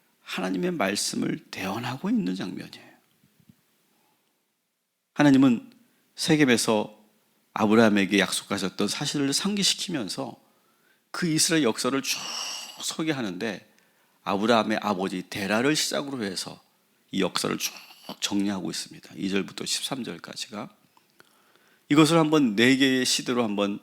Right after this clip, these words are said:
우리가 나누어 본다면, 이 절부터 사 절까지 우리가 선조 시대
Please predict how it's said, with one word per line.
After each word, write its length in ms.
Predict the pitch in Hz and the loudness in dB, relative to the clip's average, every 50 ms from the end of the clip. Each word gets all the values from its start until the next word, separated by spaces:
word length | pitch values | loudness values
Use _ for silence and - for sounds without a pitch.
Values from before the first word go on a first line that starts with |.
| - - _ _ _ _ | -14 -20 _ _ _ _
우리가 220 | 95 90 85 95 | -4 -2 0 0
나누어 380 | 92 92 87 85 90 95 98 95 | -2 -2 -4 -4 -2 -2 -2 -2
본다면, 640 | - 90 90 82 85 82 85 104 120 113 85 - - - _ _ _ _ _ _ _ _ _ _ _ _ _ _ _ - - - - _ - | -2 -4 -6 -6 -6 -6 -4 -4 -4 -4 -4 -8 -12 -16 _ _ _ _ _ _ _ _ _ _ _ _ _ _ _ -6 -6 -6 -10 _ 2
이 160 | 147 147 143 | 4 4 6
절부터 340 | 147 156 147 139 131 - 143 | 8 6 6 4 2 0 -2
사 240 | - - - 98 101 | -2 -2 -2 -2 0
절까지 480 | - 120 120 117 - - 101 - 113 | 2 0 0 0 0 -2 -2 -2 -2
우리가 320 | 107 95 92 90 98 95 98 | -4 -4 -2 -4 -4 -4 -4
선조 440 | - - - 185 185 180 175 170 | -4 -4 -2 -4 -4 -2 -2 -2
시대 360 | 151 - - - - - - | -2 -2 -4 -4 -6 -8 -8